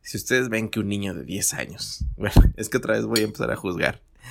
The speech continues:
pero si un niño de diez años, pues, les va pateando el asiento del avión, ahí sí probablemente tiene que ver con, pues, que la mamá no le diga nada, creo que ya,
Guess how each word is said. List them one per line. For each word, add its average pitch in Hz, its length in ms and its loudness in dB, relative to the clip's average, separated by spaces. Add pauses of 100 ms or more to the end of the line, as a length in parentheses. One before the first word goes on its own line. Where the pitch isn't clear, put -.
(460)
pero 95 220 0
si 104 120 -2
un 110 100 2
niño 127 260 0
de 104 100 0
diez 101 240 -2
años, 92 300 -4
pues, 101 120 -8
les 101 140 -4
va 101 140 -2
pateando 101 460 -2
el 90 100 -2
asiento 101 640 -4 (600)
del 98 260 0
avión, 104 460 0
ahí 104 240 0
sí 131 120 -4
probablemente 110 640 0
tiene 101 360 -6
que - 140 -8
ver 73 200 -4
con, - 380 -8 (440)
pues, - 220 -12
que 76 420 -6 (1500)
la 92 180 0
mamá 95 280 2
no 120 100 2
le 113 160 2
diga 104 260 0
nada, 98 320 0
creo 104 200 -6
que 101 180 -6
ya, 82 420 -2